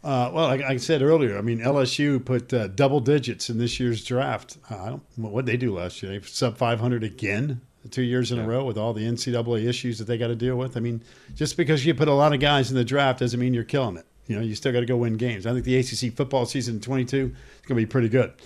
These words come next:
Speaker 1: Uh, some tough news. N C State's, uh, all-star world player, Tank, right? Big Tommy White, uh, playing third base, goes down trying to catch a ball. Man, he gets hurt. Uh, hate seeing this 'cause he has been a blast to watch at the plate,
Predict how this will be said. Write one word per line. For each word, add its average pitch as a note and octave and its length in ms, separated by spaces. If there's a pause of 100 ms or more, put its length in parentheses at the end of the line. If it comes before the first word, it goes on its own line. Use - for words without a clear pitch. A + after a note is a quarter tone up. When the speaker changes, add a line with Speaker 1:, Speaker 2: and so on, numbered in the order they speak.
(280)
Speaker 1:
Uh, D#3 280
some D3+ 200
tough G3+ 280
news. B2+ 300
N E3 140
C E3+ 200
State's, D#3 480
uh, A#2+ 300 (120)
all-star D3 600
world C#3 320
player, C3 480 (580)
Tank, D#3 540 (140)
right? B2+ 260 (100)
Big C3 180
Tommy D3+ 280
White, C#3 360 (140)
uh, B2 220
playing D3+ 300
third D#3 200
base, D3+ 300
goes C#3 300
down D3 260
trying C#3+ 160
to C3 60
catch C#3 260
a A#2 40
ball. D#3 440
Man, C#3+ 220
he C3+ 60
gets C3 240
hurt. D3+ 300 (640)
Uh, A2 220
hate D3 260
seeing D3+ 340
this C3 260
'cause A2+ 180
he D#3+ 140
has B2 120
been B2 140
a G#2+ 140
blast C3+ 560
to B2+ 60
watch B2+ 320
at A2 80
the - 60
plate, B2+ 440